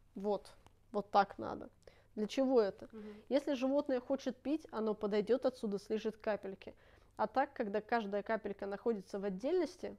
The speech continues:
Speaker 1: когда она будет испаряться, она будет повышать параметры влажности. А если вы просто залили вот эту струей,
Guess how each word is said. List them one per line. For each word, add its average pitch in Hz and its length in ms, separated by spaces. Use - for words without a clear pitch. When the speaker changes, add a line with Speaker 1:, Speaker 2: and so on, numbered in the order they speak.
Speaker 1:
когда 226 300
она 226 140
будет 226 320
испаряться, 220 600
она 214 200
будет 233 260
повышать 220 600
параметры 208 500
влажности. 196 680
А 214 80
если 254 280
вы 240 160
просто 240 320
залили 226 340
вот 202 180
эту 196 180
струей, 269 580